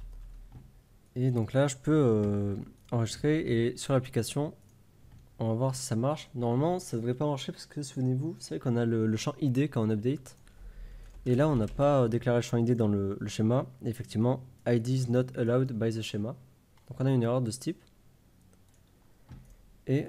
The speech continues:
euh, donc si je vais vérifier ça, voilà, je vais pouvoir rajouter le champ I D. Bon, à savoir que vu que c'est un I D Mongo, c'est que j'aurais pu l'appeler, euh,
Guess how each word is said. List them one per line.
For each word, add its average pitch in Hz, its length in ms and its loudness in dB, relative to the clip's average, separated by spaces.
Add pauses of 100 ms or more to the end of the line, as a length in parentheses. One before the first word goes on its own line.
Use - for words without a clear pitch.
euh, 120 340 -2
donc 104 280 -4
si - 280 -10
je 120 80 -10
vais 110 180 -6
vérifier 104 440 -10
ça, 135 380 -4 (480)
voilà, 123 180 -2
je 127 80 0
vais 117 60 -6
pouvoir 113 220 -2
rajouter 110 300 -2
le 110 60 0
champ 110 220 -2
I 113 100 -2
D. 127 220 2 (3750)
Bon, 123 100 4
à - 120 0
savoir 135 220 0
que 123 100 -4
vu 127 140 0
que 131 60 -8
c'est 123 180 2
un 117 260 2
I 120 80 4
D 117 120 2
Mongo, 120 360 2
c'est 131 160 -2
que 113 60 -2
j'aurais 107 180 0
pu - 140 -6
l'appeler, 110 420 0
euh, 101 320 -2